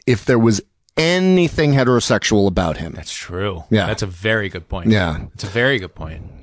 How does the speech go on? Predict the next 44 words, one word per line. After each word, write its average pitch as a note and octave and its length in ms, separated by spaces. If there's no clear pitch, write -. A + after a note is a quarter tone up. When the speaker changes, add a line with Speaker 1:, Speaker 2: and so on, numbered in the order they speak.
Speaker 2:
Uh, C3+ 340
but F3 140
it, G3+ 80
but G#3 100
it's, - 140
it's - 180
a G#3+ 60
thing C4+ 200
that C4+ 160
makes E3+ 320
it F#3 200
easier B2 440
to A2 140
deal G2+ 340
with. - 320
And, B2+ 160
and C3 240
I C3 40
remember C3+ 460
doing C3 340
it A#2+ 100
for A#2 160
myself. G2 640
Uh, A2 420
uh, A2+ 340
my, A#2 300
my A#2 140
best A#2+ 200
friend A#2+ 140
in G#2 60
high G#2+ 120
school G2+ 340
and G2 80
I F#2 80
both G2 320
have G#2 160
turned G2+ 180
out F#2+ 140
to - 60
be G2 100
gay. F2 320
And, G#2 200
but A2+ 140
we, A#2 260